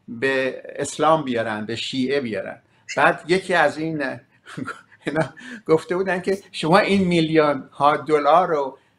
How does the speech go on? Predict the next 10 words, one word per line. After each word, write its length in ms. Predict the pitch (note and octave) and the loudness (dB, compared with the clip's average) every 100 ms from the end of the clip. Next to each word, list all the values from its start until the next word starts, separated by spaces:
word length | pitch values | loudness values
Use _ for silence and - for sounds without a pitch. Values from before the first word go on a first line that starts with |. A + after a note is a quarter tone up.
| _ | _
خرج 560 | - - F3 F#3+ F#3+ F#3+ | -18 -4 0 0 -2 0
داخل 500 | F#3 F3+ D#3+ F3 A#3+ | 4 4 2 -2 -2
بکنین، 680 | A3 F#3 D3+ C#3 C#3+ C#3 F3+ _ _ _ _ _ _ _ _ _ | -2 -4 -6 -10 -10 -14 -16 _ _ _ _ _ _ _ _ _
ریزش 540 | A#2+ E3+ E3+ E3+ E3 F3+ | -2 0 0 0 -2 0
ها 120 | A3 | 2
رو 100 | B3 | 2
کم 300 | - E3 D3 | 2 -2 -2
بکنین، 500 | C#3+ - B2 G#2+ F#2 _ _ _ - | -8 -8 -8 -8 -14 _ _ _ -10
نرین 360 | C3 G#3 A#3+ G#3+ | -2 -2 0 2
برای، 280 | G3 F3+ | 2 0